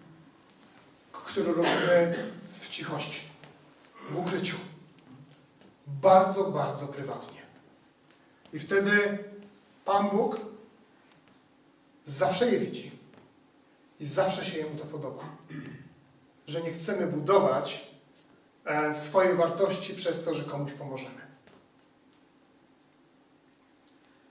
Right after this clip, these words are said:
Widziałem kiedyś film, pewnie nie jeden, bo lubię filmy, ale w jednym z tych filmów, e, była taka scena,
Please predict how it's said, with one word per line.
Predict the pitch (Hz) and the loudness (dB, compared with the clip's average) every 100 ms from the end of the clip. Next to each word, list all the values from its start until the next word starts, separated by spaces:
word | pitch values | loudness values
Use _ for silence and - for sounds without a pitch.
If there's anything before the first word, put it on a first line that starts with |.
| - | -10
Widziałem | 156 285 262 | 8 10 10
kiedyś | 233 208 196 - - - - - - _ - _ _ _ _ _ _ | 6 4 4 2 -4 -12 -18 -20 -20 _ -20 _ _ _ _ _ _
film, | - 160 - - - - - 151 151 - - - - | -2 0 0 -2 -6 -12 -14 -10 -10 -12 -16 -20 -8
pewnie | - 147 143 | -4 -2 0
nie | 170 | 2
jeden, | 147 - - | 2 0 -6
bo | 139 | -8
lubię | 135 127 | -10 -12
filmy, | 131 131 - - - - - - - - - - | -10 -8 -6 -8 -12 -20 -20 -20 -20 -20 -20 -2
ale | 170 180 | 4 4
w | |
jednym | - 285 - | 6 6 6
z | |
tych | 220 - | 0 0
filmów, | 247 269 247 247 247 | 2 6 8 8 4
e, | - - - - 196 185 180 | -2 -6 -6 0 2 4 4
była | 214 226 | 8 8
taka | - - | 8 2
scena, | - 240 240 220 - - - | 0 2 6 8 6 4 -2